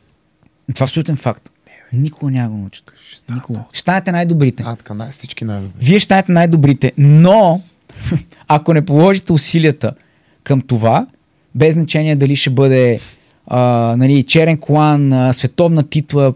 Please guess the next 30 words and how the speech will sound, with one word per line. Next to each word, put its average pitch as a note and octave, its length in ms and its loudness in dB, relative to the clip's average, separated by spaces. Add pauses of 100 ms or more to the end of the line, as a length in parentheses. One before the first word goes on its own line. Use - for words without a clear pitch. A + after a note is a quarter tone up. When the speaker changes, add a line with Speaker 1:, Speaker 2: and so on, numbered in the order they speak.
(140)
Speaker 1:
няма F#4 260 -2
значение. D3+ 480 0 (1080)
Нищо F#3+ 460 2
в-, E3 300 -8
н-, F3+ 360 2
н-, E3+ 320 2
нищо F3+ 380 2
не G3+ 100 -2
може F3+ 240 0
да E3+ 60 2
бъде E3+ 240 2
толкова E3+ 360 -2
дълголетно, D3 640 2
освен D3+ 360 -2
постоянството - 640 -6
и B2+ 40 -6
усилието B2 400 -6
на A2+ 80 -8
хората. G#2+ 320 -10
Тоест, C#3 180 -2
това E3 100 0
е F3 40 2
моята F3 300 0
лична E3+ 280 -4
цел, E3+ 300 0 (280)
да D3+ 60 0
покажа E3+ 480 -2
с - 120 -8
личен E3+ 260 -4
пример, D#3+ 400 0